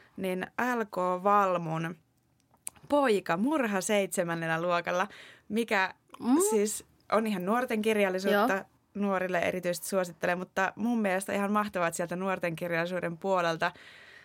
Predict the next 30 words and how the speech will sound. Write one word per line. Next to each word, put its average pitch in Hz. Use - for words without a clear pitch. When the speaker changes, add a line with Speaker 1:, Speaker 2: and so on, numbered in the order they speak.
Speaker 1:
Tää 208
oli 196
siis 190
semmoinen 190
tarina, 185
että -
poika 175
kuolee 165
tällaisessa 180
opettajien 165
niin 170
kuin 175
kesäloman 165
aikaisessa -
illanvietossa. 226
Speaker 2:
Joo. 208
Speaker 1:
Ja 180
sitten 175
pohditaan 170
sitä, 165
että 165
oliko 165
se 156
tapaturma 180
vai 170
eikö 202
se 196
ollut 175
tapaturma 175
ja 175